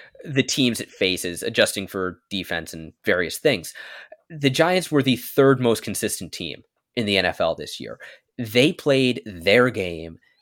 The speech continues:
week in, week out, quarter in,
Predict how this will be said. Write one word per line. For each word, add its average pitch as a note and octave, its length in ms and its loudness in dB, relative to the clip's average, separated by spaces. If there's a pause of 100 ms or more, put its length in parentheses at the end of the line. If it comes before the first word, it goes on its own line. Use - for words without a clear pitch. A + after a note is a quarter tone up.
(100)
week A#2+ 400 -2
in, A#2+ 400 2 (100)
week G#2+ 320 -2
out, F2+ 340 4 (180)
quarter B2 440 6
in, F#2+ 440 0